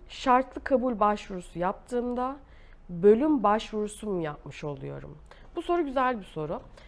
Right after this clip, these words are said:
Şimdi bazen, e, öğrenciler şey zannediyorlar. Ben şartlı kabul başvurusu yaptım, üniversite beni kabul etti. Ben direkt olarak artık bölüm içinde kabul almış oluyorum.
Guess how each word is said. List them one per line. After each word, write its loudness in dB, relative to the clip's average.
Şimdi -4
bazen, 0
e, 0
öğrenciler 0
şey -8
zannediyorlar. -8
Ben -2
şartlı -8
kabul -4
başvurusu -6
yaptım, -6
üniversite -4
beni -10
kabul -6
etti. -6
Ben 2
direkt 0
olarak 0
artık -4
bölüm 2
içinde -2
kabul -2
almış 0
oluyorum. -8